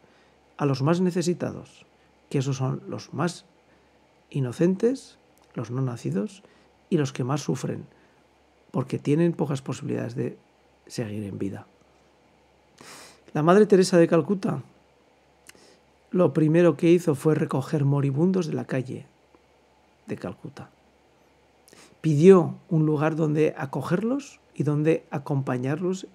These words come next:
en sus últimos momentos. Esa fue su misión, acompañar a los moribundos.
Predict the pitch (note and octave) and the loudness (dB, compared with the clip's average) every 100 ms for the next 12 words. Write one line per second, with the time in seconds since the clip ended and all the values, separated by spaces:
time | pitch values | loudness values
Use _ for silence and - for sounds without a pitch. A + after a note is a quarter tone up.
0 | _ C#3+ B2 C3+ D3+ C3+ C#3 A#2+ A#2 G#2+ | _ -6 -6 -8 -8 -8 -8 -8 -10 -12
1 | G2+ - C3 - _ _ _ _ _ _ | -14 -18 -20 -20 _ _ _ _ _ _
2 | _ _ E3+ E3 A#2 - A#2 - G#2 F2+ | _ _ -4 -4 -6 -6 -8 -8 -12 -12
3 | - F2 - _ _ _ _ _ - C3+ | -14 -16 -20 _ _ _ _ _ -14 -10
4 | C#3 A2 A2 A2 C#3+ F#3+ - _ _ - | -8 -8 -8 -4 -4 -4 -8 _ _ -12
5 | A2+ B2+ G2 F#2 F2+ F2+ - - - | -12 -10 -12 -12 -12 -14 -16 -20 -20